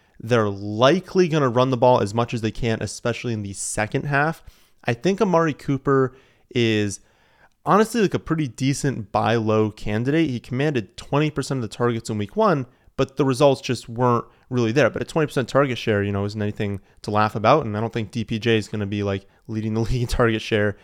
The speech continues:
every week. Um, but I think this week you're probably benching all Browns wide receivers. Like I said, they wanna run the ball this week, and they're probably gonna be successful doing so, and they're probably going to be able to play slower. Uh, it's just not a game where I expect the second half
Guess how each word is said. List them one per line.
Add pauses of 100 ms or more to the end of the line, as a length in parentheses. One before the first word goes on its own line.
(220)
every
week. (400)
Um, (200)
but
I
think
this
week
you're
probably
benching
all
Browns
wide
receivers.
Like
I
said, (220)
they
wanna
run
the
ball
this
week, (260)
and
they're
probably
gonna
be
successful
doing
so, (280)
and
they're
probably
going
to
be
able
to
play
slower. (280)
Uh,
it's
just
not
a
game
where
I
expect
the
second
half